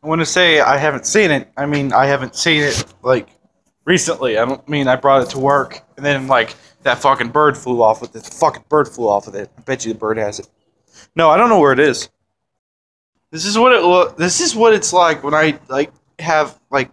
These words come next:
fucking mad, what does this thing do? Auxiliary drain.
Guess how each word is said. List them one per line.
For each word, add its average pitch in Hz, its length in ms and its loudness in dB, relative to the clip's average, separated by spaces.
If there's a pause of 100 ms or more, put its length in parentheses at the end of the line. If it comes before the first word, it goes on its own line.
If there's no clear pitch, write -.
(140)
fucking 151 420 -2
mad, 139 460 0
what 151 120 -4
does 135 140 -8
this 120 160 -6
thing 98 220 -12
do? 101 120 -10 (2500)
Auxiliary 143 680 -2
drain. 113 680 -6